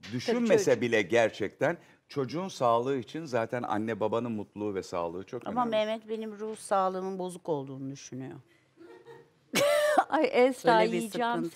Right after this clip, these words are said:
Speaker 2: seni, çok şeker.
Speaker 1: Evet.
Speaker 3: Hayır ama
Speaker 1: Hı.
Speaker 3: vallahi öyle.
Speaker 1: Senin ruh
Speaker 3: Konuşsan
Speaker 1: sağlığın mı bozuk?
Speaker 3: Yok,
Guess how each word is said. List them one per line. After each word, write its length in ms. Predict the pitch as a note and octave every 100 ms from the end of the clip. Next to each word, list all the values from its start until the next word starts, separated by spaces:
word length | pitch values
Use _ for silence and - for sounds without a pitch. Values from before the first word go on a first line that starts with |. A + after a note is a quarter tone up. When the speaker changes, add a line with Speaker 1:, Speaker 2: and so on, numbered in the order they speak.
| G3+
Speaker 2:
seni, 80 | G3
çok 260 | - A#3+
şeker. 480 | - - - - -
Speaker 1:
Evet. 120 | C2 - - -
Speaker 3:
Hayır 340 | - - F#3 F#3+
ama 160 | - F3
Speaker 1:
Hı. 60 |
Speaker 3:
vallahi 340 | F#3 C4 C4+ A#3
öyle. 380 | F3 D3+ D3 D3+ - _ - -
Speaker 1:
Senin 200 | - G#2+
ruh 60 | G2+
Speaker 3:
Konuşsan 340 | G2+ G#2 G#2+
Speaker 1:
sağlığın 260 | G#2 B3 F3
mı 120 | F#3+
bozuk? 340 | C3 - - G3
Speaker 3:
Yok, 140 | G3